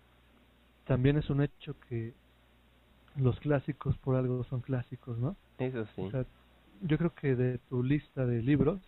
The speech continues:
Speaker 1: un buen número son libros que son ampliamente recomendados, no precisamente bestsellers, ¿no? Que esta es otra categoría, sino
Speaker 2: Claro.
Speaker 1: más bien académicamente reconocidos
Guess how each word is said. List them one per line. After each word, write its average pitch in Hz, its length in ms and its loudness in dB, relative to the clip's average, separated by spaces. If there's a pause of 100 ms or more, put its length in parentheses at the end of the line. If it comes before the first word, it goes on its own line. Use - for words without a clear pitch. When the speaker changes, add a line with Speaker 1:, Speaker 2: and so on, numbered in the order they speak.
(920)
Speaker 1:
un 143 240 0
buen 135 220 4
número 135 440 2
son 123 460 -4
libros 131 420 2 (140)
que - 60 -20 (320)
son 131 220 -4
ampliamente 143 440 -2
recomendados, 123 680 -2
no 170 160 2
precisamente 180 580 0
bestsellers, 131 580 -2
¿no? 160 140 -6
Que 139 120 -6
esta - 180 -10
es 131 120 -10
otra 131 220 -6
categoría, 117 500 -4 (640)
sino 113 220 0
Speaker 2:
Claro. - 0 -
Speaker 1:
más 135 200 0
bien 135 380 -2 (380)
académicamente 139 840 -2
reconocidos 143 800 -4